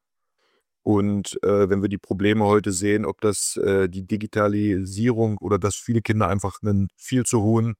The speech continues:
Anteil ihrer Freizeit, äh, mit digitalen Medien sich beschäftigen und der, der Konsum von Lebensmitteln, wenn wir da die Kinder uns heute angucken, dann ist das natürlich keine gesunder, kein gesunder und kein guter Trend.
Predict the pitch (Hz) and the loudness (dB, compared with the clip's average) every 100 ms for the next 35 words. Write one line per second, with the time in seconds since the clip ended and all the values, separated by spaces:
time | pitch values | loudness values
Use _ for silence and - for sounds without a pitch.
0 | _ - _ - 110 113 110 107 104 101 | _ -20 _ 0 2 2 0 0 0 -2
1 | - 101 104 110 101 95 - - 101 98 | 0 0 2 2 2 0 -6 -4 -2 0
2 | 98 - 101 104 98 98 98 95 95 104 | -2 -4 -6 -4 -2 -2 0 0 0 0
3 | 101 98 - - 95 98 - 101 98 95 | -2 -6 -12 -12 -4 -4 -4 -4 -4 -4
4 | - _ _ _ _ - 101 98 92 - | -10 _ _ _ _ -2 0 0 -2 -6
5 | - 95 101 95 90 90 87 95 90 98 | -6 0 2 2 2 -2 -2 -2 0 0
6 | 95 101 107 110 - 98 92 95 98 101 | 0 -2 -2 -2 -2 0 0 0 0 -2
7 | 98 92 95 95 98 92 92 95 95 95 | -4 -4 -4 -6 -4 -4 -2 0 0 -2
8 | - 101 92 98 95 98 95 90 - 98 | -8 -6 0 0 0 -2 -6 -10 -10 -16
9 | - _ _ - 87 - 104 98 92 107 | -18 _ _ -6 -4 0 0 0 -2 -2
10 | - 95 98 98 - - 107 101 123 123 | -2 0 2 0 -2 -4 -4 0 0 2
11 | 113 110 - 107 113 107 113 113 104 104 | 2 2 0 -2 0 0 0 0 0 -2
12 | 101 98 107 98 - 101 98 | -6 -4 -2 -2 0 -2 -2